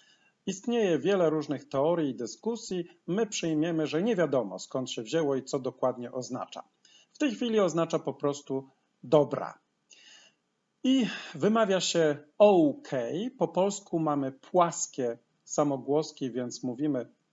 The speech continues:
OK, ale po angielsku OK.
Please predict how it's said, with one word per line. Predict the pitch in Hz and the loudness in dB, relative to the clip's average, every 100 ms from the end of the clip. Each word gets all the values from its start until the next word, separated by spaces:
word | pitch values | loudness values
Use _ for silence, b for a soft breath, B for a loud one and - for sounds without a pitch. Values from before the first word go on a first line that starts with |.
| - | 6
OK, | 156 151 - 139 123 131 196 - | 6 6 0 -4 -2 -2 -4 -4
ale | 147 160 | 0 0
po | 160 135 | 0 -2
angielsku | 123 117 123 - 135 - - | -4 -6 -6 -6 -6 -6 -4
OK. | 127 127 123 | -4 -4 -4